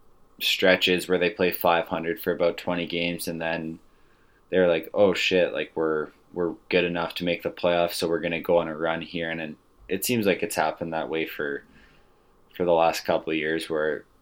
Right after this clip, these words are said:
it, the regular seasons just don't even man-, matter. Like, they know they're making the playoffs. They're obviously making the playoffs, and they're a cup contender, so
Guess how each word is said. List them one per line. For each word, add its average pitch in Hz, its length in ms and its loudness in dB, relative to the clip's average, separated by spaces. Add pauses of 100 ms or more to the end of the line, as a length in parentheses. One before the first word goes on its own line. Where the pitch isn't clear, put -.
(300)
it, - 220 -12
the 98 120 2
regular 87 360 4
seasons 85 400 -4
just - 260 -4
don't 82 180 0
even 82 200 -6
man-, 78 380 -4 (340)
matter. 78 420 0
Like, 76 240 -4
they 76 120 -4
know 85 200 0
they're 85 120 0
making 82 320 -4
the 76 80 -8
playoffs. 78 640 0
They're 76 340 -4
obviously 80 460 -4
making 80 300 -8
the 80 60 -10
playoffs, 78 460 -2
and 80 80 -8
they're 76 120 -2
a - 40 -16
cup - 260 -4
contender, 73 540 -6
so 71 380 -6